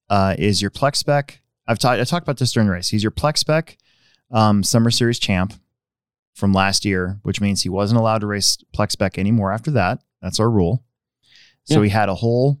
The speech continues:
Speaker 1: season of carpet. Um, did he race carpet? I don't even think he raced carpet. I think they raced, I think they raced Friday night. So they had a
Speaker 2: No,
Speaker 1: whole s-
Speaker 2: he, he, no, he did race carpet 'cause I drove his car on carpet.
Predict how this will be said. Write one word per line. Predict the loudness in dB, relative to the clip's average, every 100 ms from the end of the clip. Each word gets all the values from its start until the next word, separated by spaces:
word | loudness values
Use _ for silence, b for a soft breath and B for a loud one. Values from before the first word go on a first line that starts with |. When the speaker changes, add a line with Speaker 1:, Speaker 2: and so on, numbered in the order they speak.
| _ -4
Speaker 1:
season | 2 4 4
of | -2
carpet. | -2 -2 0 -2 -4 _ _ _ _ _ _ _ _ _ _ _ _ _ _ 0
Um, | 4 4 4 0 -4 -12 _ -2
did | 2
he | 4
race | 2 0
carpet? | 0 0 -4 -4 _ _ -2
I |
don't | 4
even | 4 4
think | 2
he | -2
raced | 0 0 0
carpet. | -4 -8 -16 _ _ _ _ _ _ _
I | 0
think | 2 2
they | 0
raced, | 0 -2 -6 -12
I | _ _ _ _ -16
think | -2
they | 2
raced | 2 2
Friday | 2 2 2
night. | 0 -4 -10 _ _ _
So | -4 0
they | 4
had | 4
a |
Speaker 2:
No, | 4
Speaker 1:
whole | 4
s- | 4
Speaker 2:
he, | 0
he, | -2 -10 -12 _ -2
no, | 0 2
he | 2
did | 0 2
race | 0 -2
carpet | 0 0 2 -2 -2
'cause | 0
I | 0
drove | 2 0 0
his | -2 -2
car | 2 2 2
on | -2
carpet. | -4 -6 -4 -6